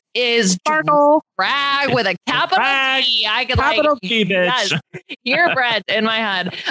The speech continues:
Speaker 1: Um, it was, it was fantastic. I mean, the way that the headpiece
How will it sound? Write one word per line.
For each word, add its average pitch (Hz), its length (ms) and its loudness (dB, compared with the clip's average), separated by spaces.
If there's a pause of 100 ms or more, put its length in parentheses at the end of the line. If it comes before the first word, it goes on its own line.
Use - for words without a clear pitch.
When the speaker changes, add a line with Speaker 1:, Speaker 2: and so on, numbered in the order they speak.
Speaker 1:
Um, 226 500 0
it 277 160 2
was, 262 400 0
it 311 60 2
was 269 180 0 (100)
fantastic. 185 640 -2
I 226 60 -2
mean, 240 120 0
the 240 100 0
way 226 160 0
that 220 320 -2
the 208 180 0
headpiece 208 800 -2